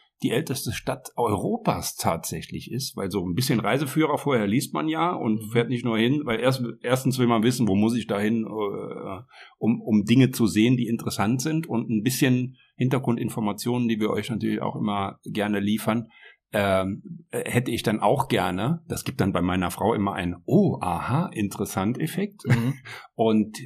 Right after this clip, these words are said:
Speaker 1: äh, die Stadt ist tatsächlich über tausend Jahre vor Christus, äh, irgendwo erstmalig erwähnt worden. Und ja, wie gesagt,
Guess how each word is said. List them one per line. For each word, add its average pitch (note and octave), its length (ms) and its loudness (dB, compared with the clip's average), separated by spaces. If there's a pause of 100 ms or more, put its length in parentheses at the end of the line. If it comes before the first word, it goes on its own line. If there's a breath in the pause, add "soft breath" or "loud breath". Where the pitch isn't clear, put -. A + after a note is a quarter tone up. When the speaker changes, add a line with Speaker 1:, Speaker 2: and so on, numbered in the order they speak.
(100)
Speaker 1:
äh, G2 380 -4 (180)
die A#2+ 140 -2
Stadt - 400 -4
ist C#3 320 -8
tatsächlich C#3+ 840 -2 (520)
über G3+ 520 4
tausend F3+ 540 -2
Jahre D#3 340 0
vor D#3 380 -4
Christus, D#3 840 -4 (340)
äh, - 40 -2
irgendwo A2 960 0
erstmalig A2 600 -2
erwähnt G2 400 -2
worden. D3+ 480 -4 (600 soft breath)
Und A2+ 380 2
ja, B2+ 220 0
wie F#2 100 -4
gesagt, G#2+ 480 -2